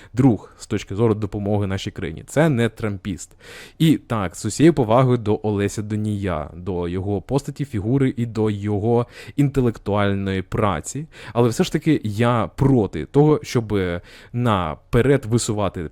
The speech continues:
попри, е, всі позиції стосовно безпеки, висувати наперед позиції, пов'язані з демократичними процесами. Тому що, на мою думку, політичні особливості проведення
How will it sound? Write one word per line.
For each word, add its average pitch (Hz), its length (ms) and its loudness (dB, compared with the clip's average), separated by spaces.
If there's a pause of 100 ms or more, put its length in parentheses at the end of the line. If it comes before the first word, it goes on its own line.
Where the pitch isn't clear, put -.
попри, 110 600 4
е, 80 440 -6 (340)
всі 135 200 0
позиції 104 680 0
стосовно 95 420 -8
безпеки, 135 540 -2 (100)
висувати 123 600 -2
наперед 107 580 -4
позиції, 110 440 -4
пов'язані 98 500 -2
з 110 260 0 (320)
демократичними 107 1040 0
процесами. - 640 -6 (120)
Тому 175 200 6
що, 151 320 2
на 123 160 0
мою 170 280 4
думку, 95 540 -2
політичні 156 680 2
особливості 123 960 0
проведення 107 640 0